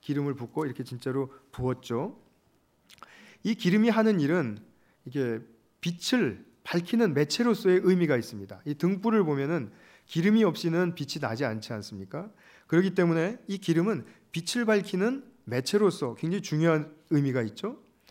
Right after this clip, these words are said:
따라서 기름 부음이라는 말은 성령의 능력을 받는다라는 말입니다. 하나님의 뜻과 하나님의 의도를 드러내기 위해서 내가 능력을 받아야 되는 것입니다.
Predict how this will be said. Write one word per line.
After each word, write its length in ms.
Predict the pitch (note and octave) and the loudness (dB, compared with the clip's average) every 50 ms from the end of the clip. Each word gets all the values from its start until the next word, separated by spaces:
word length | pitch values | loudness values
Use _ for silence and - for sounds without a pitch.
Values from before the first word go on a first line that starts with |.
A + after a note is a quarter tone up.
| _ _ - - _ _ | _ _ -20 -20 _ _
따라서 280 | - G#3 G#3+ G#3+ A3 A3 | 2 4 4 6 4 2
기름 320 | - - D#3+ F3+ G3+ F#3+ | 2 4 6 6 6 6
부음이라는 460 | E3+ F3+ F3 F3 E3+ E3 D#3+ D#3+ D#3 | 6 6 6 6 6 6 6 4 2
말은 460 | C#3+ A2 G2+ A2 C#3+ F#3+ F3 A#2+ G2+ - - _ _ _ _ | 0 0 0 0 2 0 0 -2 -4 -10 -18 _ _ _ _
성령의 460 | - - - F3+ F3 F3 E3+ E3+ D#3 B2 | -12 -8 -4 -2 0 0 0 0 -2 -2
능력을 440 | A#2+ C#3 D3+ D#3+ D#3 D3 C3+ C3+ C3 | -2 -2 -2 0 0 0 0 0 -2
받는다라는 560 | G#2 G#2 G2 G#2+ G#2 G2+ G2 F#2+ G2 G2 G2 | -4 -6 -10 -10 -10 -10 -12 -14 -16 -16 -18
말입니다. 460 | F2 F#2 - F#2+ G2 - - - - _ - | -18 -20 -20 -20 -20 -20 -20 -20 -20 _ -16
하나님의 600 | - - F#3 F#3+ G#3 G3+ G3 G3 G3 G3 F#3+ - | -10 -6 -2 0 0 2 2 2 2 2 0 -2
뜻과 420 | A#3+ A3 - - - G3 D#3+ C3+ - - - - | -6 -6 -4 0 2 2 2 0 -4 -12 -20 -16
하나님의 440 | - - G3+ G#3 G#3 G3+ G3 G3 - | -8 -4 -2 0 0 2 2 2 2
의도를 540 | F#3 F3+ G3+ G#3+ G3+ G#3+ G#3+ G3+ G#3 F#3+ - | 4 4 4 4 4 4 4 4 4 2 2
드러내기 540 | - - F3+ A3+ A#3 B3 A3+ G3 D#3 E3 D3 | 2 4 6 6 8 6 6 4 2 2 0
위해서 540 | B2+ A#2+ A#2+ A#2 - G3 G3 F3 B2+ - - - - _ _ _ | 0 0 -2 -2 -2 -2 -2 -2 -2 -6 -10 -18 -20 _ _ _
내가 160 | A#2+ B2 B2+ | -8 -8 -6
능력을 420 | B2 C3+ E3+ G3 G3+ G3 F3+ F3+ F3 | -2 -2 0 0 2 2 2 2 0
받아야 260 | F3 - - B2+ B2+ A#2+ | 0 -2 -4 -4 -4 -4
되는 200 | A#2 G#2+ G#2 G2+ | -4 -8 -10 -12
것입니다. 480 | G#2+ - - - F#2+ F2+ - _ _ | -16 -18 -20 -20 -20 -20 -20 _ _